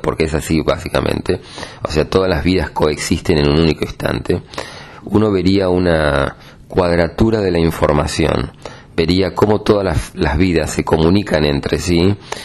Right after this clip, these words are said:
y cómo hay un pasaje de, de, de información cuántica entre todas las vidas.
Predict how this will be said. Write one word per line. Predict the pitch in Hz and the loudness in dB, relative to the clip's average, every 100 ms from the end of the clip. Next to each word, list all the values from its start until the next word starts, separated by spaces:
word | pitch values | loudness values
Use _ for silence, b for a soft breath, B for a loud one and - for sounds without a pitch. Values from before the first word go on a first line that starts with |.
| B B | B B
y | 78 | -2
cómo | 101 98 101 | 0 2 2
hay | 95 | 2
un | 95 | 0
pasaje | 87 82 - 95 - | 0 -2 0 0 0
de, | 82 67 62 | 0 0 0
de, | 67 76 67 | 0 0 2
de | 80 | 0
información | 80 - 78 80 - 107 95 | 0 0 0 2 2 2 0
cuántica | - 98 87 78 78 - | 0 0 0 -2 -4 -4
entre | 69 - 69 | -4 -4 -4
todas | 67 65 | -2 -2
las | 64 - | -2 -4
vidas. | - - 101 - | -6 -6 -8 -16